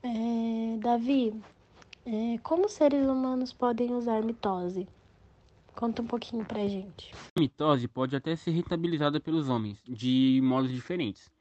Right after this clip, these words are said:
Speaker 2: Um deles é a técnica agrícola, onde eles fazem a regeneração de plantas inteiras a partir de alguns fragmentos, por exemplo, em begônias, roseiras, árvores frutíferas, tudo isso em laboratório, onde as bactérias geneticamente modificadas são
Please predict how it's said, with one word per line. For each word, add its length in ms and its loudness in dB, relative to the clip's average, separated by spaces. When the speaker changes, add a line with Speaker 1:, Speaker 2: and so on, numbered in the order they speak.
Speaker 2:
Um 140 2
deles 300 4
é 100 4
a 80 4
técnica 520 -4
agrícola, 760 -2
onde 200 -2
eles 120 -4
fazem 240 -2
a 60 0
regeneração 560 -2
de 100 -6
plantas 460 -4
inteiras 400 -2
a 80 -2
partir 380 -6
de 60 -6
alguns 200 -4
fragmentos, 520 -2
por 140 -10
exemplo, 300 -8
em 380 -8
begônias, 680 0
roseiras, 720 0
árvores 300 -2
frutíferas, 760 0
tudo 200 4
isso 180 0
em 20 4
laboratório, 640 0
onde 160 2
as 80 0
bactérias 520 2
geneticamente 600 0
modificadas 600 -2
são 360 0